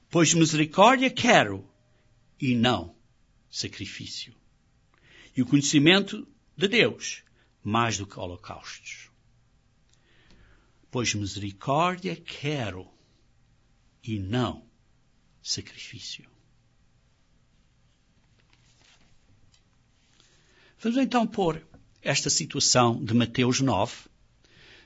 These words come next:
de dez a treze, no contexto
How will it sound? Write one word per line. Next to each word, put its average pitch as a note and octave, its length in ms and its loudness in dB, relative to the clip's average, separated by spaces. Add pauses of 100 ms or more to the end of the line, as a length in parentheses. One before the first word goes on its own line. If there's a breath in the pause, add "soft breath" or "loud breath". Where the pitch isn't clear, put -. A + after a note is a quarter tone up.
(160 soft breath)
de A2 100 -8
dez G#2+ 400 -4
a C#3 40 -12
treze, F#2+ 560 -6 (1300 loud breath)
no E3 160 4
contexto - 920 2